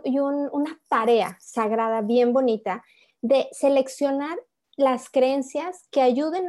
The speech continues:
a mi hijo a conectarse con ese ser auténtico, que es que esté en momento presente, que continúe con su creatividad, la imaginación y los que ya mencionamos, Mar.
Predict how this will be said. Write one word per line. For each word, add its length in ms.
a 60
mi 160
hijo 300
a 120
conectarse 720
con 180
ese 200
ser 200
auténtico, 680
que 200
es 140
que 80
esté 220
en 100
momento 420
presente, 720
que 220
continúe 600
con 140
su 160
creatividad, 680
la 120
imaginación 680
y 100
los 180
que 120
ya 120
mencionamos, 760
Mar. 140